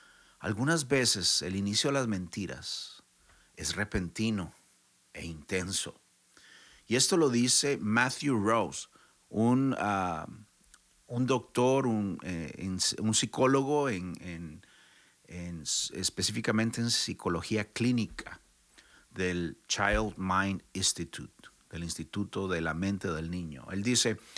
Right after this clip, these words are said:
"Es algo nuevo donde antes eran bastante honestos la mayoría de las veces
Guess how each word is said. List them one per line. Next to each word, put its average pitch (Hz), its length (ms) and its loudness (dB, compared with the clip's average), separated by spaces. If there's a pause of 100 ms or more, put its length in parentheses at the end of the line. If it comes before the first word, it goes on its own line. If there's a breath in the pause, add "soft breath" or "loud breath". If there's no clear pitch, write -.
(220 loud breath)
"Es 135 200 6
algo 240 240 6
nuevo 143 420 6
donde 101 300 2
antes 151 400 2
eran 175 320 4
bastante 127 440 2
honestos 151 640 2
la 110 80 0
mayoría 87 460 0
de 113 80 2
las 143 140 4
veces 113 600 2